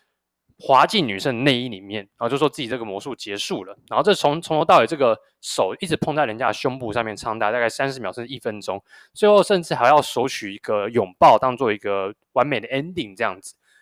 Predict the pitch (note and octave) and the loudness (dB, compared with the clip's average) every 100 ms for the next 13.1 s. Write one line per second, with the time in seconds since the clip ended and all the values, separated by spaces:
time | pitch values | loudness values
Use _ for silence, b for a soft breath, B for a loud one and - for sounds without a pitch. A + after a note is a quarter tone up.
0 | _ G3+ A3+ C#3+ E3 E3+ C3 D3+ - G#2 | _ -4 -2 -2 -4 -4 -4 -6 -8 -6
1 | G#2 A2 _ _ A#2 C3 E3 - D3 D3 | -6 -8 _ _ -6 -6 -6 -8 -8 -8
2 | - F2+ F#2 D#3 E3 D3 - D#3+ D#3+ A#2 | -14 -14 -12 -12 -10 -10 -8 -8 -8 -10
3 | A2 A2 B2 C3+ F#3 E3 C3+ G#2 C#3 E3+ | -8 -2 -2 -2 -6 -6 -6 -6 -6 -4
4 | C3+ A2 G2+ A#2+ B2 A2+ A#2 A#2+ b b | -4 -6 -8 -8 -10 -6 -4 -4 b b
5 | b - F3+ G#2+ C3+ D#3 - D3 D#3 C#3 | b -6 -4 -4 -8 -8 -4 -4 -4 -10
6 | A#2+ D#3+ F#3 D3+ F3+ D3 A2+ G2+ B2+ A2 | -6 -4 -6 -6 -4 0 -2 -4 -10 -8
7 | C#3 C3+ - G#2 A#2+ G2+ F#2+ F2+ F2+ _ | -8 -10 -10 -8 -8 -10 -14 -16 -20 _
8 | _ _ - A2 F2+ G2+ D3 E3+ G#3 F3 | _ _ -8 -6 -6 -4 -2 0 -2 -4
9 | A#2 C3+ E3+ G#2+ C3+ D#3 F3 A#2+ B2 A2+ | -8 -8 -6 -6 -6 -8 -8 -6 -6 -6
10 | D#3 E3 B2+ G2+ G#2 F#2+ F#2+ D#3 C3 G#2 | -8 -10 -12 -14 -14 -12 -6 -4 -4 -12
11 | A2+ F#3+ F#3+ A#2 F#2 F3 F3 F#3+ G3 F3+ | -8 -6 -6 -8 -10 -10 -8 -8 -4 -4
12 | A#2 G#2 G2+ - F3 C#3+ C3+ C#3+ G#2+ G#2 | -6 -10 -10 -2 -2 -2 -4 -4 -6 -8